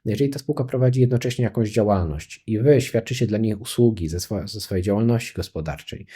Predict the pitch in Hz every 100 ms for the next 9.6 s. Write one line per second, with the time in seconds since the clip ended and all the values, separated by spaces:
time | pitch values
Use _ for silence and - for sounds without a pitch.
0 | - - - 123 127 127 123 123 - -
1 | - 113 107 104 101 - - - 95 90
2 | 90 92 101 - 92 92 92 87 92 127
3 | 113 73 78 135 - _ _ _ - 160
4 | 160 139 123 127 120 98 - 113 110 95
5 | 92 - - 98 92 78 - - 190 -
6 | _ - 80 120 127 127 160 156 151 151
7 | 147 - - - 127 113 98 82 80 95
8 | 147 - _ 143 123 82 82 92 104 120
9 | 123 123 139 104 - -